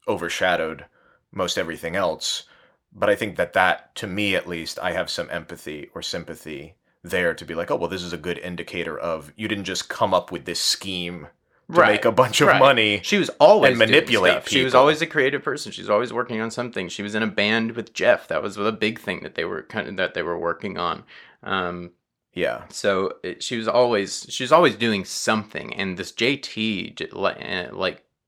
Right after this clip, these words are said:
Speaker 2: became an act. Like, it,
Speaker 1: And so,
Speaker 2: if you
Speaker 1: so
Speaker 2: e-, if you
Speaker 1: Savannah
Speaker 2: are
Speaker 1: is
Speaker 2: an
Speaker 1: the
Speaker 2: artist,
Speaker 1: person
Speaker 2: if
Speaker 1: that's
Speaker 2: you've ever
Speaker 1: acting.
Speaker 2: known an
Speaker 1: Yeah.
Speaker 2: artist, we all know the act. Sorry, what were you saying?
Speaker 1: Well, I'm just saying, as, as far as the,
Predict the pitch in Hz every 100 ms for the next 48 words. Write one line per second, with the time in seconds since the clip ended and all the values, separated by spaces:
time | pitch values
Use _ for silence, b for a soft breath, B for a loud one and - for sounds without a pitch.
0 | _ - 98 - 101 104 110 - 104 -
1 | - - - - 107 110 B B B _
2 | _ _ 110 101 - - - - 127 -
3 | 139 117 123 139 127 131 127 135 131 156
4 | 165 151 127 - 107 113 123 135 113 117
5 | 147 107 87 87 107 - - _ 113 120
6 | 120 117 117 107 110 104 107 101 95 -
7 | 104 - _ - _ _ _ _ _ -
8 | 110 95 107 113 110 127 131 135 123 123
9 | 113 117 98 - 104 82 98 - 101 92
10 | 90